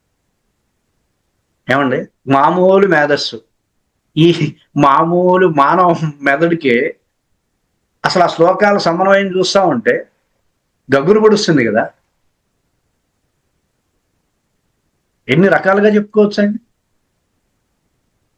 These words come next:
అంటే మొదటి శ్లోకాల్లోనేమో రాజుతో స్-, బంటు ఎలా మాట్లాడాలి, తర్వాత శ్లోకాల్లో సైనికులతో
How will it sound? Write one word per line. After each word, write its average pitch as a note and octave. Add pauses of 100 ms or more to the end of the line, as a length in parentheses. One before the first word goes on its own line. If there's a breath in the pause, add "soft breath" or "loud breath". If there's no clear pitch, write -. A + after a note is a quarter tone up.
(680)
అంటే C#3
మొదటి E3
శ్లోకాల్లోనేమో F3
రాజుతో F#3
స్-, - (600)
బంటు D#3+
ఎలా E3+
మాట్లాడాలి, B2
తర్వాత G#3
శ్లోకాల్లో E3+ (480)
సైనికులతో G#3